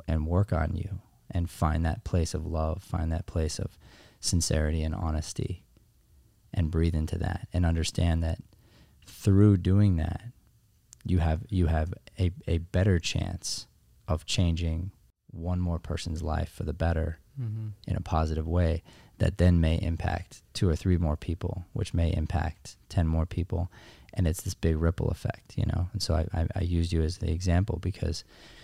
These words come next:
Speaker 1: you walked in this morning and you were very honest about the last few days, which, which I was feeling a similar thing. You shared your talents with us, and then we're sharing our talents with you.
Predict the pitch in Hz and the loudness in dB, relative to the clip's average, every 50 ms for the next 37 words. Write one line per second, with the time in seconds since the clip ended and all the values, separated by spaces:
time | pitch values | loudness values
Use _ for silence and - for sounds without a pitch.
0 | - - - _ _ - 95 92 85 78 80 - - 87 82 76 - - - 110 | -20 -20 -20 _ _ 4 6 6 6 6 4 2 2 0 2 0 0 0 2 4
1 | 120 123 107 92 82 80 80 78 78 78 78 82 80 78 80 82 85 90 87 85 | 4 6 4 4 2 0 -2 -2 -2 -2 0 0 0 0 0 0 2 2 0 0
2 | 85 - - 95 82 80 82 82 - - - 82 78 78 78 - - - 82 82 | -2 -4 -6 -4 -4 -4 -4 -4 -6 -6 -4 -2 0 0 -2 -4 -6 -8 -6 -4
3 | 80 85 87 87 87 87 - - - 92 90 87 - - - - - - 85 78 | 0 2 2 4 2 2 0 -4 -4 -2 -2 -2 -2 -6 -10 -10 -6 -4 -2 -2
4 | - - - - - _ _ _ _ - _ _ _ - - - 85 82 85 - | -2 -4 -8 -10 -12 _ _ _ _ -20 _ _ _ -4 0 0 2 2 2 0
5 | - - 82 82 80 78 78 - - - 82 78 76 78 76 - - 78 78 80 | 0 0 0 0 0 0 -2 -2 0 0 0 0 0 -2 -4 -2 -2 -2 0 0
6 | 82 87 - - - - - - - - - - - - - _ _ - 90 90 | -2 -2 -6 -8 -16 -20 -20 -20 -20 -20 -20 -20 -20 -20 -20 _ _ 0 2 2
7 | 87 - - 85 82 80 82 82 - - 90 80 82 78 78 80 - - - 82 | 2 2 2 2 4 4 2 0 0 2 2 2 2 2 0 -2 -2 -2 -2 0
8 | 80 80 78 78 - - - 80 78 80 80 82 80 - - - 78 78 78 76 | 2 2 2 0 0 -2 -4 -2 -2 -2 -2 -2 -2 -2 0 0 0 0 0 -2
9 | - - 82 82 - - 87 82 80 82 - - 87 85 80 85 87 85 87 87 | -2 -2 -2 -2 -2 -2 0 0 0 -2 -2 -2 -2 -2 0 2 2 2 2 2
10 | 82 80 | 0 -2